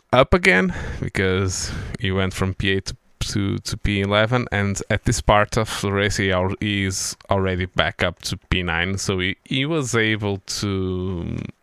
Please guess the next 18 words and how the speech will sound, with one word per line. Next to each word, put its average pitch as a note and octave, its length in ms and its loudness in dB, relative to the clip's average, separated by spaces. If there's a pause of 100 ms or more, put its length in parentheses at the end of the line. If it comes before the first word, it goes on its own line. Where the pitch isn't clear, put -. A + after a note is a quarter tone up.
(460)
to - 120 -6
go G2 260 -2
through F#2+ 220 -2
the F2 100 -2
field, F2+ 300 -2
at F2 180 -4
least F2+ 180 -2
in E2 160 -4
this - 180 -6
part E2 300 -4
of D#2+ 140 -8
the - 80 -8
race. C2+ 320 -4
So E2+ 560 -4
he F2 100 -4
was F2+ 220 -4
able F2+ 220 -2
to - 120 -6